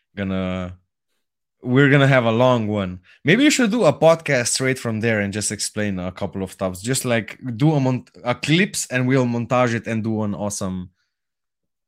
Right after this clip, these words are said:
casual traveling in Finland.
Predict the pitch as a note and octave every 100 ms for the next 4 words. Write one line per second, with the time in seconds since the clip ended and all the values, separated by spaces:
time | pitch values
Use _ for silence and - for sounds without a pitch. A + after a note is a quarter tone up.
0 | - D3+ E3+ C#3 C#3 B2 A#2+ A#2+ A2+ _
1 | - A#2+ G#2+ G#2 G2 F#2 F2+ G#2 F#2+ -
2 | - G#2+ F#2+ E2 D2+